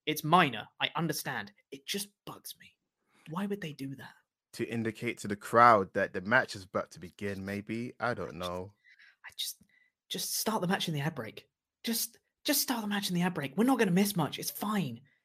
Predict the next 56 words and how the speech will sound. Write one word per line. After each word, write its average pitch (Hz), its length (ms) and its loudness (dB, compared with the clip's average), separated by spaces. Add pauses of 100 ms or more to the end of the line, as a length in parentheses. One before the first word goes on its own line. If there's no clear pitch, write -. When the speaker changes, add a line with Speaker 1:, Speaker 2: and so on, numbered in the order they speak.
(120)
Speaker 1:
Just 226 240 0
make 226 200 4
it - 220 0 (100)
feel 220 280 10
a 175 60 8
bit 202 220 4
more 190 220 6
real, 190 380 10
please. 156 640 2 (360)
And 123 100 -10
not - 160 -8
like 151 160 -8
a 160 40 -12
T 143 180 -2
V 139 160 0
show. 110 300 -8 (500)
Anyway, 127 720 8 (320)
uh, 170 220 12
this 311 200 6
match 302 220 6
was 196 100 2
fine. 160 480 2 (420)
Nothing 196 360 4
much 160 280 2
to 156 200 4
it. 170 200 8 (200)
It 196 140 8
went, 175 180 4
like, 143 220 4 (160)
eight 156 240 6
minutes, 202 340 4
I 208 60 2
think, 233 420 0
which 160 180 -2
I 147 60 -2
think 175 220 0
was 165 120 4
the 165 80 4
longest 165 360 4
Speaker 2:
Eight? - 60 -4
Speaker 1:
match 160 260 4
on 151 100 -4
this - 280 -2 (100)
card. 185 420 4 (580)
Speaker 2:
Are - 120 -2
you, 165 260 2
uh, 160 140 8
in 165 120 6
my 185 140 10
head, 180 180 6
it 156 100 2
felt 165 180 4
like 139 120 0
it - 40 -10
was 127 140 -2
a 127 140 -4